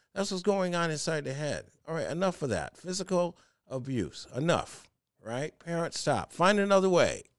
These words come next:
Find another way. All right. People who are elderly are at risk of depression. Certain medications,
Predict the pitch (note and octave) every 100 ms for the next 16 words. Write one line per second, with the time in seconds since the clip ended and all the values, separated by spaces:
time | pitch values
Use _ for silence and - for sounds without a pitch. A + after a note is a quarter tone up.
0 | _ _ _ _ _ _ _ _ _ _
1 | F3+ G3 F#3 D#3 G#2+ E2 G1+ - _ _
2 | _ _ _ _ _ _ _ _ _ _
3 | - B2+ G2 - _ _ _ _ - C4
4 | A#3+ A#2 G2 A2 - G3 F#3+ - C#3 C3
5 | - - F3+ F3 C3 F#2 E2+ F2 B2 A#2
6 | F#2+ F#2 G#2 C#3 A2 - - G2 F2+ -
7 | F#2 - F2+ E2+ - _ _ _ _ _
8 | - - E3+ E3+ D3 D3 C3 A#2+ - C#3
9 | B2+ - F2 A#2 A#3 -